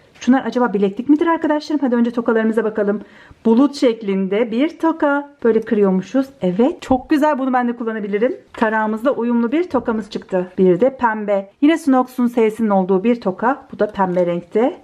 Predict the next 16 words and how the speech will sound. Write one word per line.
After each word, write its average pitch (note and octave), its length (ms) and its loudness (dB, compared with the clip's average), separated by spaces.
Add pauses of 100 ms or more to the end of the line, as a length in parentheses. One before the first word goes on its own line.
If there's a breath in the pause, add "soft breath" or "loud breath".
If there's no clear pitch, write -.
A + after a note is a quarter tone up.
(140)
Bunların D4+ 200 4
şekillerine C#4+ 460 0
bayılıyorum. A#3 460 -2
Bunlar C4 260 0
bileklik A3 360 -2
mi D#4+ 100 2
yoksa C4 240 0
lastik A#3+ 360 -4
mi C4 60 2
arkadaşlarım? A#3 440 0
Bak, D4+ 200 -2
bakın E4 360 2
bir D4+ 140 4
S D#4 320 0
daha E4+ 220 -4
çıktı. D4 500 -2